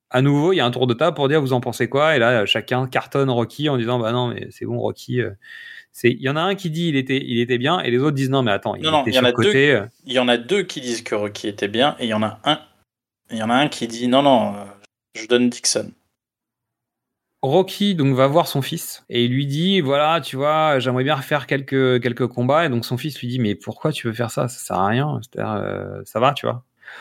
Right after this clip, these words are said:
Speaker 1: Alors, c'est un début de conversation, c'est-à-dire qu'il y aura une fin, il y aura une suite à cette conversation. Et son, son fils lui dit, « Mais attends, c'est ton ego, en fait. C'est juste, euh, qu'est-ce que vont dire les gens, euh, et cetera. » Et là, Rocky dit quelque chose, donc, que Paulie lui reproche, finalement. Il lui dit, « Le temps nous rattrape,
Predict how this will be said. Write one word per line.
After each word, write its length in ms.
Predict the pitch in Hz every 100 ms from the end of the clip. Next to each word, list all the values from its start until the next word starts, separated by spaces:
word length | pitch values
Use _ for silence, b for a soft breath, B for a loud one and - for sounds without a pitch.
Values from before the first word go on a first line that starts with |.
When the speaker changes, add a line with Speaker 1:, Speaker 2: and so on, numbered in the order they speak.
| B -
Speaker 1:
Alors, 140 | -
c'est 120 | -
un 120 | 151
début 320 | 151 180 175 214
de 60 |
conversation, 520 | - 170 147 160 165
c'est-à-dire 300 | 147 - 120
qu'il 120 | 117 120
y 80 |
aura 140 | 113 120
une 80 | 120
fin, 240 | - 156
il 60 | 131
y 60 |
aura 100 | 120
une 80 | 139
suite 380 | - 165 160 - -
à 60 |
cette 160 | 123 -
conversation. 460 | 120 110 113 107 - _ B B B -
Et 80 | 120
son, 300 | - 123 120
son 180 | 127
fils 200 | 123 175 139
lui 80 | 135
dit, « 80 | 139
Mais 80 |
attends, 220 | 113 127 120
c'est 180 | - 104
ton 160 | 117
ego, 220 | 123 131
en 100 | 151
fait. 220 | 127 123 127
C'est 640 | - - - - 107 104
juste, 340 | 120 123 -
euh, 180 | 110 104
qu'est-ce 220 | 101 123
que 80 | -
vont 180 | 117 123
dire 200 | 120 107
les 100 | 110
gens, 560 | 110 123 131 131 131
euh, 220 | 110 101 98
et 40 |
cetera. » 480 | - - 104 143 180 _
Et 140 | 113 120
là, 400 | 165 196 - -
Rocky 380 | 117 160 160 190
dit 140 | 147
quelque 260 | 135 131 135
chose, 220 | 127 151
donc, 220 | 123 113 - _ _
que 100 | -
Paulie 320 | 170 208 208 214
lui 120 | 135
reproche, 440 | 123 - 208 -
finalement. 380 | - 135 120 110 131
Il 140 | 127
lui 100 | 147
dit, « 200 | 147 208
Le 180 | 151 151
temps 200 | 165 190
nous 80 | 156
rattrape, 400 | 135 131 151